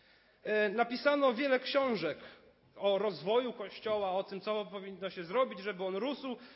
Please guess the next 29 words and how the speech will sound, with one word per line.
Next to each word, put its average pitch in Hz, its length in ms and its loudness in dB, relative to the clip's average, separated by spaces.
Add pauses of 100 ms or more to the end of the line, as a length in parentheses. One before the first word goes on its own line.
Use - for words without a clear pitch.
(220)
I 196 80 -10
książki 294 480 -2
książkami, 247 600 -4
jedne 220 280 -4
są 202 180 -6
mądrzejsze, 208 760 -4
inne 190 320 -2
mniej 220 440 -2 (220)
mądre. 202 400 -2
E, - 580 -6
e, 190 960 0 (260)
ostatecznie 214 680 2
mamy 208 220 0
Słowo 185 280 0
Boże. 143 320 -4 (380)
I 208 80 -4
Pan 285 220 2
Bóg 277 120 -2
wszystko, 294 360 -4
co 240 100 -6
chciał 254 240 0
nam 233 140 -2
powiedzieć 226 340 -6
o 190 40 -8
Kościele, 208 440 -4
wiedział, 196 380 -4
wierzę, 185 340 -4
że 180 100 -2
powiedział 185 580 -2